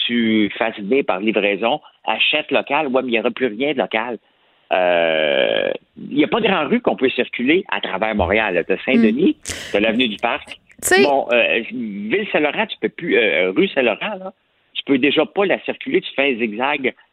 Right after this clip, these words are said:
Speaker 1: à travers les autos de, de, de, de, les camions de livraison.
Speaker 2: Danny Saint-Pierre me, me fait
Speaker 1: Euh,
Speaker 2: réfléchir sur cette question-là. J'en ai parlé, euh, avec lui aussi, là, parce qu'évidemment, moi aussi, là, je suis un peu ennuyée par la difficulté qu'on a de circuler à Montréal en ce moment. Mais par rapport au commerce, parce que c'est beaucoup ça l'argument qui revient,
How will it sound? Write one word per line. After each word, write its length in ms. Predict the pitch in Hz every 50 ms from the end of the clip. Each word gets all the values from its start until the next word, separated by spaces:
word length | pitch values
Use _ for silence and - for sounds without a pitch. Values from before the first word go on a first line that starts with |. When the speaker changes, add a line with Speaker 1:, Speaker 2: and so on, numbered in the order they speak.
| _ -
Speaker 1:
à 100 | 90 101
travers 260 | - 98 107 117 120
les 200 | 117 113 107 98
autos 180 | 113 - 127 123
de, 180 | 110 110 101
de, 0 |
de, 240 | 85 - 101 101 92
de, 460 | 80 76 85 73 67 80 82 82 80
les 100 | 90 101
camions 300 | 98 - 107 101 113 117
de 40 | 110
livraison. 420 | 98 95 - - 92 90 82 - 202
Speaker 2:
Danny 300 | - 226 226 220 233 254
Saint-Pierre 340 | 294 - 294 220 220 269 294
me, 200 | 302 254 208 190
me 120 | 190 190 185
fait 120 | - 240
Speaker 1:
Euh, 40 | 233
Speaker 2:
réfléchir 500 | 233 226 - 208 196 196 - 269 277 247
sur 220 | - - 208 190
cette 200 | - - 190 -
question-là. 360 | - 202 190 - 190 202 254
J'en 160 | 285 247 196 170
ai 100 | 175 185
parlé, 400 | - 202 185 196 208 233 269 269
euh, 160 | 226 185 170 -
avec 320 | - 196 180 185 180 - -
lui 60 | 254
aussi, 280 | 254 214 190 - - 311
là, 120 | 277 233
parce 160 | - 180 180
qu'évidemment, 420 | - 196 196 185 214 214 226 285 262
moi 160 | 233 226 214
aussi, 220 | 202 - - 269
là, 140 | 254 220 208
je 80 | 208 -
suis 80 | -
un 80 | 175 175
peu 100 | 175 220
ennuyée 380 | 202 196 196 190 185 185 208 233
par 140 | 226 190 180
la 100 | 175 165
difficulté 400 | 180 - - - 190 170 - 220
qu'on 160 | 220 190 165 175
a 60 | 190
de 60 | 190
circuler 500 | - 180 - - - 190 196 214 214 214
à 160 | - - 151
Montréal 340 | 180 180 175 180 185 208 226
en 120 | 131 180 180
ce 120 | 175 -
moment. 300 | 196 175 170 185 214 262 302
Mais 140 | 269 208 185
par 100 | - 226
rapport 260 | 220 220 - 359 359
au 60 | 277
commerce, 420 | - - 233 208 196 196 208 - -
parce 160 | - 185 -
que 80 | -
c'est 140 | 196 - 208 185
beaucoup 200 | 214 233 - -
ça 180 | - - 285
l'argument 400 | 269 190 165 175 190 185 185 208
qui 140 | 208 - 185
revient, 360 | 170 170 165 165 180 185 202